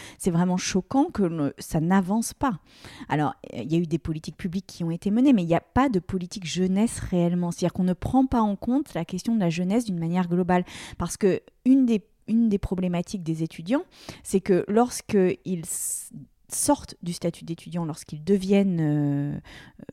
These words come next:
euh, bah, jeunes, euh, tra-, enfin, voilà, jeunes sur le marché du travail, eh bien, euh, il y en a plein qui perdent leur, euh, leur appartement, euh, d'étudiant, leur chambre d'étudiante. Il y en a plein qui, euh,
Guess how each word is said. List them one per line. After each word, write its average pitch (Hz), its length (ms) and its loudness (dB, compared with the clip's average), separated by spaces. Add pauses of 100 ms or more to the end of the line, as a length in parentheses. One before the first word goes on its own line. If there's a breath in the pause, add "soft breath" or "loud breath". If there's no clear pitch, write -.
euh, - 80 -8
bah, - 100 -8 (300)
jeunes, 143 360 -4
euh, 131 580 -4 (360)
tra-, - 240 -12
enfin, 120 260 -8
voilà, 143 220 -2
jeunes 170 180 -4
sur 151 140 -8
le 139 60 -6
marché 143 200 -8
du 151 120 -10
travail, 226 420 -4 (460 loud breath)
eh 151 80 -2
bien, 185 280 4
euh, 143 200 2
il 131 100 -2
y 160 60 2
en 147 80 2
a 151 80 0
plein 277 240 2
qui - 140 -6
perdent 180 440 -2
leur, 147 360 -2
euh, 139 380 0 (520 loud breath)
leur 147 160 0
appartement, 151 720 -2
euh, 135 80 -2
d'étudiant, 151 540 -4
leur 139 140 -6
chambre 143 300 -6
d'étudiante. 208 460 0
Il 220 40 0
y - 20 -2
en 135 80 -2
a - 80 -6
plein 190 280 -2
qui, 156 360 -6
euh, 139 200 -2